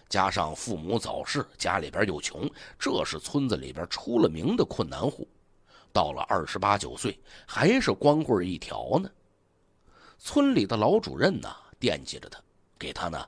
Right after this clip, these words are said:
说过几次媒，可是女方不是嫌他矮，就是嫌他穷。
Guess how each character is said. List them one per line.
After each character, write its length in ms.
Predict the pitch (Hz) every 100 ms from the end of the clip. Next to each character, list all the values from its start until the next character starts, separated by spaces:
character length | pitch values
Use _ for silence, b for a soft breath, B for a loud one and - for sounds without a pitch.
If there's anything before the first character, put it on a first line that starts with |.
| b b
说 240 | - 120
过 140 | 101 85
几 160 | 69
次 120 | - 76
媒， 240 | 65 117 - _ _ b b b
可 200 | - 98
是 100 | 113
女 220 | 117 78
方 280 | 78 123 117
不 140 | 92 175
是 140 | 135
嫌 180 | - 151
他 140 | 151
矮， 500 | 139 - - 90 104 B -
就 240 | 117 76
是 120 | -
嫌 220 | - 85
他 140 | 98 98
穷。 280 | - 80